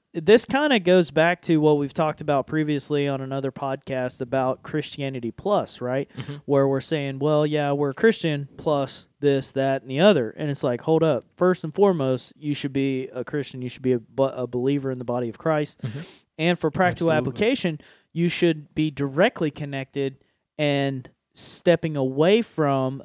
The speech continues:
Speaker 1: that switch mentality. 'Cause honestly, that switch mentality is not wh-, how God has created us. If we are alive in Christ, then all those other things should be, uh, passed away, but that doesn't mean that you're not there, right?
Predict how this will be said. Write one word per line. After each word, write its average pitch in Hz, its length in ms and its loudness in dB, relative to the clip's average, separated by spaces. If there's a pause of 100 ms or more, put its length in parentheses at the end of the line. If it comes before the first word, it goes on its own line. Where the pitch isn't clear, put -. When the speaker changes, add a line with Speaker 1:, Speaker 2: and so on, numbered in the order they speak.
Speaker 1:
that 139 240 0
switch - 380 0
mentality. 131 800 -2
'Cause 143 280 2
honestly, 156 440 0
that 127 120 0
switch - 280 -4
mentality 143 600 -2
is 120 200 -4
not 135 440 -6
wh-, 127 180 -4
how 143 260 -2
God 131 380 -2
has 127 220 -8
created 131 440 0
us. - 280 -12
If 131 240 -4
we 160 220 4
are 147 300 4
alive 127 500 -4
in 127 100 -10
Christ, 180 540 -2 (640)
then 151 140 2
all 147 180 4
those 151 260 4
other 147 200 2
things 139 480 -6 (320)
should 160 280 4
be, 143 400 -2
uh, 131 140 0
passed - 360 -4
away, 190 180 4
but 156 140 0
that 180 100 4
doesn't 151 260 2
mean 175 200 0
that 139 100 -4
you're 147 180 2
not 143 380 -4
there, 127 280 0
right? 113 380 -8